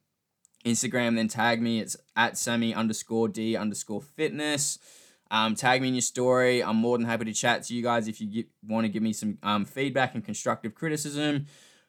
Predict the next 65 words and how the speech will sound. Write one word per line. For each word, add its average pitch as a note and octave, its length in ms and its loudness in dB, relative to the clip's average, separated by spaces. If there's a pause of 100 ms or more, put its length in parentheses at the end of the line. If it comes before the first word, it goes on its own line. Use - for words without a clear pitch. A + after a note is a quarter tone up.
(240)
Furthermore C3+ 420 4
to C3 60 4
that, B2+ 300 6
you A#2+ 100 0
know, A#2+ 120 2
if A#2 240 -2
you A2+ 80 -2
wanna A#2 200 0
have A2+ 140 2
a A2+ 40 -2
chat A2+ 260 2
in A2 100 -2
general, G#2+ 480 -4 (260)
not E3+ 200 0
even D3 200 2
necessarily C3 500 2
about A#2+ 220 2
things B2 160 0
you're A#2 60 -4
struggling G#2+ 340 -2
with, G#2+ 120 -4
just A2+ 200 -8
in A#2+ 80 -2
general, A2 440 -2 (280)
let A#2 120 2
me B2 60 0
know. A#2+ 160 2
I'm A#2 220 4
all A#2 160 4
ears, A#2 280 2
m-, A2+ 140 0
more A#2 160 2
than A#2+ 80 0
happy A#2+ 220 0
to A2+ 60 -6
talk. A#2+ 420 -2 (420)
Um, A2+ 460 4 (840)
and A#2+ 120 -2
yeah, B2 100 2
if A2 100 0
you A2 60 -4
share C#3 240 4
this C#3+ 180 2
anywhere C#3 340 4
else, D3+ 260 4
let C3 140 0
me C3 60 -4
know. C3 200 0
And C#3 160 0
if B2+ 140 -8
you've A2 120 -8
got B2+ 180 0
me C3 100 -4
on B2+ 140 -4
that B2 180 -10
social B2+ 340 -4
media B2 300 -2
platform, B2 600 -2
then A2+ 140 -2
tag A#2+ 320 0
me A#2+ 120 -2
in A#2 60 -2
it A2+ 140 -4
as G#2+ 160 -8
well. D3+ 380 2